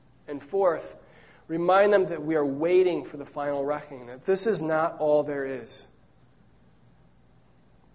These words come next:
that there is something else coming. So we talked about those who doubt, and then we taled about those, we snatching people from the fire.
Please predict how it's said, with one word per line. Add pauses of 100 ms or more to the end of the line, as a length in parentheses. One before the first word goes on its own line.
(480)
that
there
is
something
else
coming. (2000)
So
we
talked
about
those
who
doubt,
and
then
we
taled
about (580)
those,
we
snatching
people
from
the
fire.